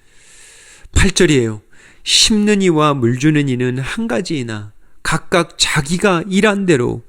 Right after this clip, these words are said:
자기의 상을 받으리라." 보세요.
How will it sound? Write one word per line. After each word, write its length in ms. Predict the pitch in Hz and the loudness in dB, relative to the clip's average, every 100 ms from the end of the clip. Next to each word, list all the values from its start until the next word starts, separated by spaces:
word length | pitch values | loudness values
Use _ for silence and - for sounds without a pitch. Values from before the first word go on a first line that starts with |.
| - - | -20 -10
자기의 600 | - - 135 139 165 220 | -4 0 0 0 0 0
상을 560 | 208 - 143 139 196 269 - | 0 -2 -4 -2 -2 -4 -4
받으리라." 540 | - - 131 131 110 110 | -2 0 0 0 -2 -4
보세요. 500 | - 196 190 117 | 0 2 4 2